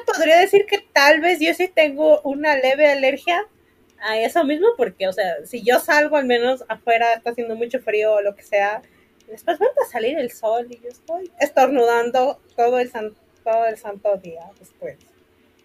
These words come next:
Bueno, no todo el santo día, un rato y ya después se me pasa, pero de mí por lo general mi mayor la-, alergia es al polvo, cuando hay una gran concentración de polvo.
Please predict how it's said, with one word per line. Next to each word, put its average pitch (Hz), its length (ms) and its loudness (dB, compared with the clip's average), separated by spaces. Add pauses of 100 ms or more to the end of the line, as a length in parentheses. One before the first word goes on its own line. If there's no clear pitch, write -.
Bueno, 302 220 2
no 349 140 0
todo 427 160 4
el 403 80 2
santo 311 240 0
día, 302 180 0
un 285 140 0
rato 302 380 4
y 269 60 4
ya 240 80 6
después 240 240 0
se 269 80 -6
me 247 140 -2
pasa, 208 540 -4
pero 202 160 -4
de 208 120 0
mí 247 120 -6
por 254 160 -6
lo 269 60 -6
general 233 340 -2
mi 269 220 -14
mayor 240 280 -2
la-, 254 220 0 (260)
alergia 262 840 -6
es 277 140 -2
al 254 140 -2
polvo, 175 320 -4 (300)
cuando 220 180 -6
hay 277 120 -2
una 294 180 0
gran 233 400 2
concentración 247 520 -4
de 190 80 -8
polvo. 151 300 -14